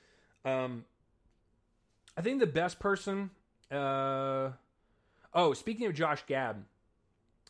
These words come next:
Judi Dench is also in this, and they have, like, this gruffness to their voice to make it seem like they're,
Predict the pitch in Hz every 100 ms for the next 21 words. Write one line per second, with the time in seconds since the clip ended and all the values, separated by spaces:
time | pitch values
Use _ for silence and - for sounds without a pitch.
0 | 147 151 233 175 147 156 156 117 127 135
1 | 156 151 160 165 - 139 135 139 185 190
2 | 180 175 143 117 110 117 131 147 147 -
3 | 151 139 117 117 143 - 139 131 127 -
4 | 139 135 - 123 113